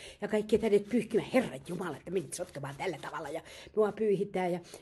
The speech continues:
vieressä seisoo juhlan juontaja, Tenho Saureen näyttelijä, jonka kanssa oltiin sitten yhdessä Lappeenrannan teatterissa kollegoina. Ja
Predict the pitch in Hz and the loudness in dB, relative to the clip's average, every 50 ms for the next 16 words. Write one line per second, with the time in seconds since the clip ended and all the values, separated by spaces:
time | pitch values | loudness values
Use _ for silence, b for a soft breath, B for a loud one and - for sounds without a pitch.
0 | B B 190 226 226 214 214 208 208 202 170 - 196 185 180 175 170 175 175 170 | B B 6 8 8 8 8 4 0 -2 -2 2 2 2 2 2 2 2 2 2
1 | 175 240 247 214 190 160 147 139 147 175 190 196 208 220 226 254 277 277 269 B | 4 4 4 4 2 0 0 -2 0 2 2 4 2 2 2 2 0 0 -2 B
2 | B B _ - 233 226 214 190 151 160 147 - 170 156 151 143 160 175 220 247 | B B _ 6 8 8 8 6 4 2 -2 -4 -4 -6 -6 -6 -4 0 2 4
3 | 262 269 269 240 160 180 185 180 - - 262 254 311 320 311 311 B B B B | 4 4 4 2 2 0 -2 -4 -2 -2 0 2 2 2 2 0 B B B B
4 | B B B B - - 202 214 208 180 - 180 165 - 214 214 208 214 - 247 | B B B B -2 4 6 6 6 6 2 -2 -4 -4 -2 -2 -2 -2 -4 -4
5 | 247 247 - 269 269 262 294 285 - 277 277 269 277 277 247 240 - 247 254 254 | -4 -4 -4 -2 -2 -2 -2 -4 -2 0 0 2 2 0 0 -2 -2 -2 -2 -2
6 | - - 226 214 226 226 226 220 233 220 208 - - 208 190 185 - 202 - - | -2 -4 -4 -2 -2 -2 -2 -2 -2 -4 -4 -4 -8 -8 -8 -8 -8 -8 -4 2
7 | 226 233 226 208 185 170 151 135 135 135 139 - - - B B B B B B | 4 6 6 6 6 4 2 -2 -6 -12 -16 -18 -18 -20 B B B B B B
8 | B B B B B 190 185 - | B B B B B -4 -4 -4